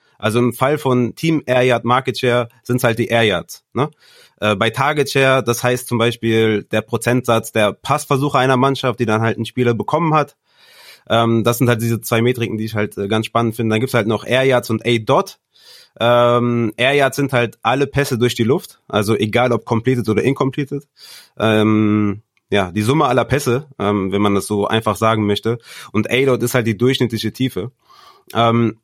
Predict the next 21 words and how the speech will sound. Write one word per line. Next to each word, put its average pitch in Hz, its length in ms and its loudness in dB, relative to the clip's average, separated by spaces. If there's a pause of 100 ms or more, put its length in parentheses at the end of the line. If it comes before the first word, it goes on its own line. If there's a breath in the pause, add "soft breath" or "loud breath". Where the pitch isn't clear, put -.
(160)
ich 120 180 -2
hab 170 100 0
mir 165 100 2
mal, 139 320 2
weil 120 120 2
ich, 117 180 -4
ich 120 100 -2
sag 156 180 0
immer 143 140 2
zu - 100 -4
dir, 139 120 -2
Christian, 123 420 -2
Junge, 147 260 2
du 123 120 2
musst 160 200 0
das 139 120 -2
veranschaulichen, 98 720 -2
sonst 113 220 -2
rafft 123 300 -2
das 101 140 -6
keiner. 104 320 -6